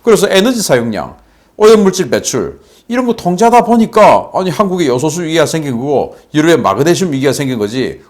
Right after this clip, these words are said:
우리가 유럽을 욕보이려고 마그네슘 통제하고 한국을 욕보이려고 요소수 통제한 게 아니다."라고 전제를 깔면서, 그러면서 이제 하고 싶은 말 합니다. 이 두 가지 핵심 물자의 생산 과정에서 비교적 환경 비용이 크다는 점은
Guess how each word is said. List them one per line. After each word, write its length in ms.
우리가 260
유럽을 360
욕보이려고 520
마그네슘 540
통제하고 580
한국을 400
욕보이려고 580
요소수 360
통제한 300
게 60
아니다."라고 1700
전제를 540
깔면서, 760
그러면서 480
이제 240
하고 240
싶은 220
말 160
합니다. 540
이 160
두 80
가지 400
핵심 360
물자의 360
생산 320
과정에서 480
비교적 480
환경 360
비용이 280
크다는 360
점은 440